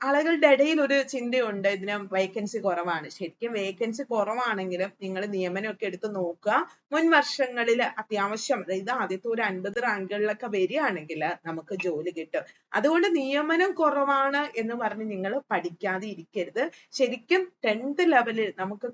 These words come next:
കിട്ടാവുന്ന, വേണമെങ്കിൽ പറയാം, ഈ വർഷത്തെ ഒരു അവസാനത്തെ ഒരു എക്സാ-, ടെൻത്ത് ലെവലിൽ ഒരു എക്സാം എന്നൊക്കെ പറയും ഇതിനെ. അതിനുശേഷം ഇനിയും നോട്ടിഫിക്കേഷൻസ് ഒക്കെ വരാനിരിക്കുന്നതേ ഉള്ളൂ. അപ്പൊ നമ്മുടെ കയ്യിലുള്ള ആ ഒരു ടൈം ഏറ്റവും ചു-,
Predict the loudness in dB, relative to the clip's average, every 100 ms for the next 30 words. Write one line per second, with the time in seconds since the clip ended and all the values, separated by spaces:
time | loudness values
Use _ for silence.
0 | -6 -4 -2 -2 -2 -6 -4 -6 -6 -6
1 | -4 -4 -4 -2 -2 0 -2 -4 -4 -4
2 | -8 -6 -6 -4 -8 -10 -6 -6 -6 -4
3 | -4 -4 -6 -2 -2 -2 -6 -4 -2 -2
4 | -2 -2 -4 -4 -6 -4 -4 -6 -6 -6
5 | -6 -6 -8 -8 -12 -16 _ _ -8 -2
6 | 0 0 -2 -2 -4 -2 -2 -2 -4 -4
7 | -6 -6 -10 -6 -2 0 0 0 -2 -6
8 | -8 -6 -4 -2 -4 -6 -8 -6 -4 -2
9 | 0 0 0 0 -2 0 -2 0 2 2
10 | 2 0 0 0 0 -2 -2 -4 _ -6
11 | -6 -2 0 2 0